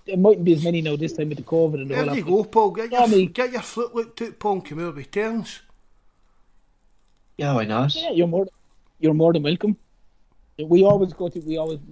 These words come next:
Speaker 1: do the same, I do the same thing. I always book into juries with my brother-in-law. My brother-in-law is a massive Celtic fan as well. He's a, he's actually involved in the committee, and we go over, a load of us go over, book into juries, and then go around, obviously, to a few places. And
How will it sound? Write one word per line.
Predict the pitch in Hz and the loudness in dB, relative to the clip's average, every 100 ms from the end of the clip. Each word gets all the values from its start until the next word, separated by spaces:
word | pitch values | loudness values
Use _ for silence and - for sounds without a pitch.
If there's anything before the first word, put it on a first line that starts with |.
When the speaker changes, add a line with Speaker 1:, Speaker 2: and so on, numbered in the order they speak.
| - | -16
Speaker 1:
do | 165 | -12
the | 160 | -10
same, | 175 180 175 | -6 -8 -6
I | 156 | -4
do | 180 | -4
the | 175 | -4
same | 170 160 | -6 -8
thing. | 151 147 | -10 -8
I | |
always | 156 156 | -6 -6
book | - 151 | -6 -6
into | 156 147 | -6 -6
juries | 147 156 151 147 | -4 -2 0 -2
with | 151 139 - _ _ _ _ _ - | -2 -6 -10 _ _ _ _ _ -4
my | 135 | 0
brother-in-law. | 156 156 151 151 147 | 2 4 2 2 0
My | 143 | -2
brother-in-law | 147 151 147 143 | -2 -2 -4 -8
is | 143 | -8
a | 139 - - - - - | -10 -12 -18 -18 -20 -14
massive | - 156 - 139 | -8 -6 -6 -6
Celtic | 147 143 - | -6 -6 -10
fan | 143 | -8
as | 135 | -6
well. | 139 | -4
He's | 135 156 143 | 0 0 2
a, | 143 | 2
he's | 147 143 | 2 0
actually | 147 - 147 | -2 -2 -4
involved | 143 147 143 | -2 -2 -2
in | 139 | -4
the | 135 | -8
committee, | 160 156 139 135 | -4 -2 -2 -6
and | 135 - - - - - - | -8 -16 -20 -20 -20 -20 -6
we | 147 | -4
go | 143 156 151 | -2 -2 0
over, | 143 147 | -2 -4
a | 139 151 | -6 0
load | 170 165 | 2 2
of | 139 | 0
us | - | -4
go | 156 | -4
over, | 143 135 | -2 -4
book | 160 170 | -4 -2
into | 160 | -2
juries, | 147 156 156 143 | -2 -2 0 -2
and | 156 | -2
then | 156 131 - - - - - | -4 -6 -14 -20 -20 -20 -4
go | 160 156 | 2 2
around, | 156 151 147 | 2 -2 -6
obviously, | 139 143 | -8 -8
to | 143 | -10
a | 139 | -4
few | 151 | -2
places. | 143 147 147 147 135 | -2 -2 -4 -4 -10
And | 147 | -10